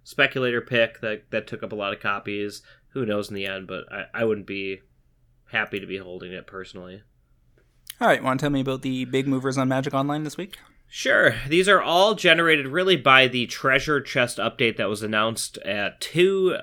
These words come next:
Speaker 1: or so A M this morning Eastern time, which, why are they putting out release dates at the time? I don't know.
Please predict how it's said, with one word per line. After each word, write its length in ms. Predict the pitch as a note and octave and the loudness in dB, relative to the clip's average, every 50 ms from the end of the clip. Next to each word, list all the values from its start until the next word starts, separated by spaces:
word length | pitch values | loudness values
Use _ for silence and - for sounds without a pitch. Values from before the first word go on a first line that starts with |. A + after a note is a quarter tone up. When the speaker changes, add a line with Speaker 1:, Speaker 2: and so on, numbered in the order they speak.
| - - | -6 -4
Speaker 1:
or 120 | B2+ B2 | -4 -4
so 380 | B2 - - C3 B2 B2+ B2 - | -2 -2 0 0 2 2 0 0
A 280 | - G2 B2 A#2+ G#2+ | 0 2 2 2 4
M 240 | F2 G#2+ A2+ A2+ A2+ | 2 2 0 0 -2
this 240 | G#2+ A2 G#2 - - | -4 -4 -6 -6 -6
morning 440 | A2 G#2+ A2 A2 G#2+ G#2 G2+ G2+ F#2+ | -4 -2 -2 -2 -2 -4 -4 -6 -8
Eastern 540 | - F2+ G#2+ G2 - - G#2 G2+ G2 F#2+ | -8 -8 -8 -10 -8 -10 -10 -8 -8 -10
time, 560 | F#2 - G2+ F#2+ F2+ F2+ F2 F2+ F#2+ G#2 G#2 G2 | -10 -8 -8 -6 -6 -8 -10 -10 -12 -12 -10 -8
which, 340 | G2+ G2 F#2+ - - - | -8 -8 -8 -10 -14 -14
why 220 | - F#2 G2+ G2 G2+ | -10 -6 -4 -4 -2
are 80 | G#2+ | -2
they 100 | G#2+ A2 | -4 -6
putting 220 | G#2+ - C#3+ C3 B2+ | -6 -6 -4 0 0
out 120 | B2 G2 | 0 0
release 260 | G2 B2 C#3 D3 C#3+ | 0 -2 -2 -2 -2
dates 260 | - E3 C#3+ - - D3 | 0 0 0 0 -2 -4
at 80 | C3 | -4
the 80 | C#3+ C3+ | -4 -2
time? 320 | - D#3 D3+ D#3+ E3 D3+ - | -2 0 0 0 -2 -4 -6
I 140 | - G#2 | -6 -4
don't 220 | A2 A2 G#2 E2 E2+ | -4 -4 -4 -4 0
know. 360 | A#2 D3 E3 E3+ E3+ F3 F3+ | 2 2 4 4 2 0 -4